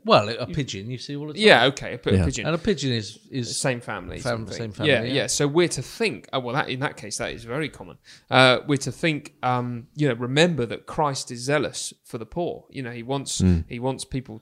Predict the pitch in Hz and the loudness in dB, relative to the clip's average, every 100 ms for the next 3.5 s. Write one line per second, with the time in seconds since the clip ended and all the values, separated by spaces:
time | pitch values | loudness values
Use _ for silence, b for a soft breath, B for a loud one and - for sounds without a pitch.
0 | _ 160 165 139 113 - - 175 175 - | _ 6 6 2 0 2 2 2 -4 -12
1 | 113 104 98 120 - 113 107 107 92 - | -12 -12 -12 -16 -10 -10 -8 -10 -10 -12
2 | - 117 160 160 160 160 180 165 123 127 | -10 -6 -4 -4 -2 -2 -2 0 2 2
3 | 123 117 101 95 | 0 -2 -4 -6